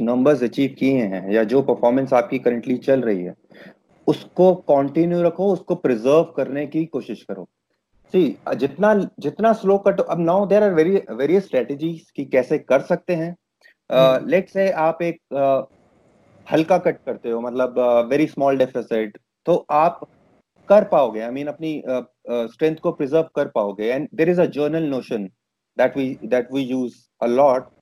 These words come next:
Speaker 1: जितना आपने स्ट्रेंथ प्रिजर्व किया ना अपने बल्किंग से, अपने कट में, उतना ही आपने मसल प्रिजर्व किया। This is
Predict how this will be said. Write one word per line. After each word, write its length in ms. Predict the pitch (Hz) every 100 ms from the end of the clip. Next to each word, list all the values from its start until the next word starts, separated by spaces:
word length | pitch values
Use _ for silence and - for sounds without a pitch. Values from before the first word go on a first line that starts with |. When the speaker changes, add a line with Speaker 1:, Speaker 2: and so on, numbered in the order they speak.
| _ _ _ _
Speaker 1:
जितना 280 | - - 226
आपने 300 | 208 202 214
स्ट्रेंथ 320 | 180 185 208
प्रिजर्व 320 | 202 185 175
किया 300 | 180 170 151
ना 200 | 127 135 - _ _ _
अपने 460 | 135 - 156 147 139 - -
बल्किंग 380 | 113 139 156 160
से, 120 | 156
अपने 200 | 143 143
कट 200 | 139 147 -
में, 200 | 120 120 -
उतना 240 | 143 170
ही 140 | 180 175
आपने 300 | 156 170 156
मसल 300 | 127 123 139
प्रिजर्व 320 | 123 107 104 _
किया। 220 | 104 98
This 140 | 127
is 160 | 143